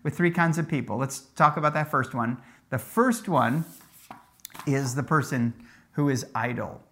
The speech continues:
okay? And that refers to those who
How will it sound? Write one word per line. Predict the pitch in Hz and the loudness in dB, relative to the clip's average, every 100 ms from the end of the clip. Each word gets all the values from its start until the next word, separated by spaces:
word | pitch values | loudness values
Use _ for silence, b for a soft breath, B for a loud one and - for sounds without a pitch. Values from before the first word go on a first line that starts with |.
| _ _ - | _ _ -14
okay? | 113 131 170 175 B B B | -4 -2 -2 -4 B B B
And | 131 156 | 2 4
that | 208 | 4
refers | 214 202 208 247 226 143 139 156 - B B B | 6 4 4 8 8 8 6 2 -6 B B B
to | 156 | 2
those | 160 180 180 175 | 4 6 4 2
who | 170 160 151 139 | 2 4 2 -2